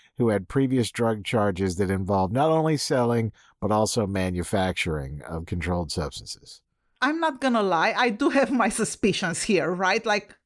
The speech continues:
Speaker 2: there are a lot of inconsistencies and things to make us question the situation.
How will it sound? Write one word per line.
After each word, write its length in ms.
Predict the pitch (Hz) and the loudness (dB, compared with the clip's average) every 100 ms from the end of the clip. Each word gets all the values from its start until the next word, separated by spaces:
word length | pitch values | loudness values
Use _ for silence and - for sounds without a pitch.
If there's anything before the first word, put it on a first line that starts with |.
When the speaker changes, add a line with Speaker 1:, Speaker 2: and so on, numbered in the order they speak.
| - | -10
Speaker 2:
there 280 | 262 240 294 | -4 2 4
are 180 | 302 254 | 4 4
a 60 | |
lot 180 | 220 208 | 4 2
of 140 | 196 190 | 0 -2
inconsistencies 840 | 185 175 - 208 202 196 196 185 | -2 -2 0 -2 -2 -2 -2 0
and 160 | 180 | -2
things 320 | - 202 196 - | 0 -2 -2 -2
to 120 | 202 | -2
make 280 | 185 190 202 | 0 -2 0
us 320 | 180 - - - | 0 -2 -12 -16
question 680 | - 233 196 - 202 175 | -2 0 0 -2 -4 -2
the 100 | 170 | -2
situation. 720 | 160 - - 202 202 - - | -4 -4 0 2 2 0 -10